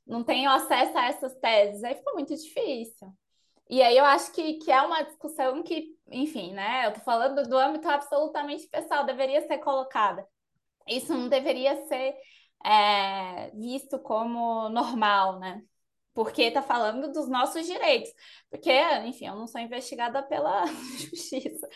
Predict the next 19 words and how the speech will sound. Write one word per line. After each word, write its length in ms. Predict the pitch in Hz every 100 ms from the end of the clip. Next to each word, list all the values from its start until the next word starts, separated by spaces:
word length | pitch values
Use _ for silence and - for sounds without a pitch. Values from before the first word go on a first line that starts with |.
| - - -
mas 520 | 254 240 226 240 294 359
a 60 |
gente 200 | 320 -
sempre 280 | 294 277 -
tem 180 | 285 311
que 80 | -
pensar 420 | 294 - 277 254
que 80 | 349
a 40 |
gente 240 | 320 381 -
tá 300 | 269 269 311
à 40 |
mercê 760 | 311 - - - - 247 247
de 140 | - 571 -
ser, 340 | - 320 294
né? 340 | 226 202 202 202
Porque, 520 | - - 202 226 247 190
não 420 | 196 202 226 -
sei, 640 | - 554 277 262 214 208